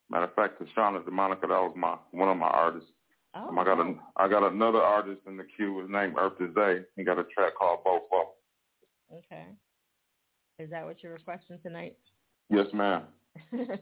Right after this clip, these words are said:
Speaker 2: Yeah, I seen both of them come in. I was like, um, I hope he know that somebody gotta request both of these tracks.
Speaker 1: Yep, yep,
Speaker 2: <laughs>
Speaker 1: I got 'em, I got 'em both on here, but we all on here, so whoever got through first,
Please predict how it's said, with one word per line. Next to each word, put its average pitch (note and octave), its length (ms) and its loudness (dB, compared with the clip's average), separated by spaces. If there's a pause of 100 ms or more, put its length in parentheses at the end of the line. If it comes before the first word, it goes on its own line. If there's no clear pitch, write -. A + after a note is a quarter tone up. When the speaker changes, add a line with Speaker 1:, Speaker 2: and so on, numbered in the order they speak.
(680)
Speaker 2:
Yeah, G#3 300 -2
I - 40 -20
seen D4 200 -6
both A#3 220 -2
of A3 60 -6
them G#3+ 100 -10
come G3+ 200 -4
in. G#3+ 100 -4
I D4+ 120 -2
was D4 80 -8
like, C4+ 220 -2
um, G#3+ 320 -4
I A3 80 -6
hope F#4 240 -8
he F4+ 100 -8
know E4+ 240 -8
that C4+ 260 -6 (140)
somebody E4+ 380 4
gotta E4 200 4
request D#4+ 400 0
both A#3 200 0
of A3 80 -10
these G#3 200 -12
tracks. A#4 420 2 (500)
Speaker 1:
Yep, A2 300 2
yep, C3 180 4
Speaker 2:
<laughs> B2+ 40 0
Speaker 1:
I E3 140 2
got E3+ 160 0
'em, C#3+ 140 -8
I C3+ 120 0
got F3 200 2
'em C3+ 100 -6
both C#3 220 -2
on C#3 160 -6
here, C3 180 -4
but A2 140 -8
we C3 160 -10
all B2 240 0
on A#2 140 -12
here, A#2 240 -10
so G#2+ 200 -6
whoever A2+ 280 0
got A2+ 240 -2
through G#2+ 240 -16
first, A#2+ 300 2